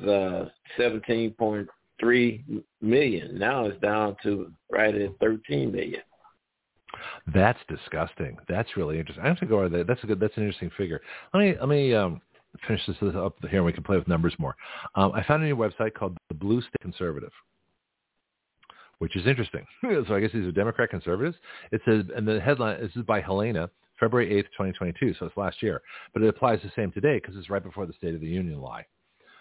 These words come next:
Speaker 2: Um, Biden's administ-, uh, Biden administration jobs report altered, manipulated, and fake. So if they did it last year, you, you know they're doing it this year too. So I believe this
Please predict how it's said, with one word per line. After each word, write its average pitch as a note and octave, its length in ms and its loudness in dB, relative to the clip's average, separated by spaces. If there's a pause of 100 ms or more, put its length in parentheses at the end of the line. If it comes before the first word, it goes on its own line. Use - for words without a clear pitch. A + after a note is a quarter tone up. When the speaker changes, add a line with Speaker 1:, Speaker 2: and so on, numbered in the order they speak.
(160)
Speaker 2:
Um, E2 580 -6 (300)
Biden's B2 360 4
administ-, A#2 200 -2 (180)
uh, G#2+ 60 -4
Biden A2 240 0
administration A#2 500 -2
jobs G#2 300 -2
report F2+ 340 -6
altered, A2 520 -2
manipulated, F#2+ 640 2
and D#2+ 100 -8 (100)
fake. A2+ 220 2 (520)
So G2+ 100 -6
if F#2+ 60 -6
they A2+ 60 -2
did C#3 120 2
it A#2+ 40 2
last A#2+ 340 -2
year, F2+ 120 -2
you, G#2 180 -4
you A#2+ 160 -4
know A2 160 0
they're G2+ 100 -2
doing F#2+ 200 -2
it F2+ 80 -6
this F2+ 200 -6
year F2 160 -8
too. F#2+ 220 -4
So F2+ 60 -8
I F2 80 -6
believe F2 220 -6
this D#2 100 -14